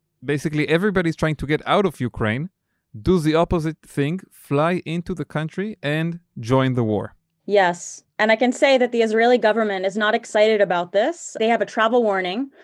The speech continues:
Speaker 2: uh, issued for Ukraine, and they're trying to get people out. So it's really hard to get numbers to know how many people we're talking about, but we estimate it's dozens, but it could be more.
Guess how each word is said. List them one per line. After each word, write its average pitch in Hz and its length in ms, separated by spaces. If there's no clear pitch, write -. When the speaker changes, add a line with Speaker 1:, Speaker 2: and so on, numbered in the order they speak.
Speaker 2:
uh, 202 180
issued 240 400
for 233 100
Ukraine, 208 560
and 302 120
they're 214 80
trying 226 220
to 226 60
get 208 180
people 214 260
out. 175 340
So 202 280
it's 202 160
really 247 160
hard 233 200
to 233 60
get 208 160
numbers 185 500
to 208 120
know 196 100
how 214 200
many 220 420
people 220 220
we're 202 80
talking 208 380
about, 330 280
but 208 120
we 240 120
estimate 233 440
it's 202 160
dozens, 226 540
but 220 120
it 175 80
could 240 180
be 196 120
more. 165 360